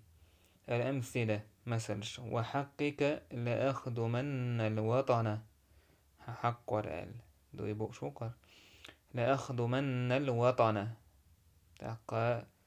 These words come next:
آه، مهكن والقدير مدوس. بودس لوجيت رودين هير دوكوي.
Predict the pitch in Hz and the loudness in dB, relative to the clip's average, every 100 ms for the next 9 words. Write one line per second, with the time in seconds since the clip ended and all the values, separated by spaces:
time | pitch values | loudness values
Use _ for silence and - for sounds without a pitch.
0 | _ _ _ - 120 110 110 107 107 107 | _ _ _ -8 -4 -4 -2 -2 -2 -4
1 | 107 107 107 110 110 107 110 107 107 107 | -4 -4 -6 -6 -6 -6 -4 -6 -6 -8
2 | - - _ _ _ _ - - - _ | -14 -20 _ _ _ _ -20 -20 -20 _
3 | _ - _ _ _ - 143 147 135 - | _ -20 _ _ _ -6 4 6 6 2
4 | - 110 101 123 117 117 131 127 117 107 | -4 -4 -4 -6 -2 0 0 0 -2 0
5 | 104 104 104 104 82 113 - - _ _ | 0 0 -2 -2 -4 -8 -14 -18 _ _
6 | _ - - _ _ _ - - - 123 | _ -20 -20 _ _ _ -20 -20 -6 -2
7 | 110 107 113 110 113 110 139 117 117 107 | -2 -2 -2 0 0 -2 -4 0 2 2
8 | 101 104 107 110 127 - | -2 -4 -6 -6 -8 -10